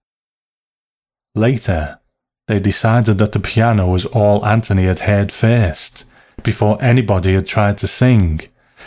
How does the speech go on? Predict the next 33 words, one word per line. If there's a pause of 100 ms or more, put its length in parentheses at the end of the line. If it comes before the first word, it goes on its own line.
(140)
and
now
anything
else
added
to
it (360)
didn't
sound
right (360)
and
distracted
him
from
his
pleasure. (320)
So, (520)
every
television
night
Pat
would
play
the
piano, (440)
and
that
was
the
beginning
of
the
evening.